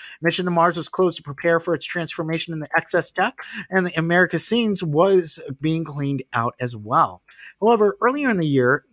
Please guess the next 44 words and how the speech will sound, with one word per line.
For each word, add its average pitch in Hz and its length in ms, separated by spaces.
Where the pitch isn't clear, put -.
Euro 190 340
Disneyland 127 460
was 123 160
becoming 135 300
a 110 40
financial 127 520
disaster 110 680
for 98 140
the - 60
company, 98 420
and 156 180
wo-, 180 140
only 190 240
one 175 260
of 269 80
the 240 60
two 220 240
Tomorrowland 175 580
makeovers 131 460
would 120 160
be 113 120
greenlit. 117 540
It - 60
was 269 200
decided 233 500
that 175 160
Magic 170 300
Kingdom 175 340
would 151 180
s-, - 100
receive 156 360
a 147 60
new 143 200
Tomorrowland 147 500
first, 277 360
and 143 120
Disneyland's 139 580
would 123 120
be 127 160
placed - 460
on 127 160
the 135 60
back 160 380
burner. 95 400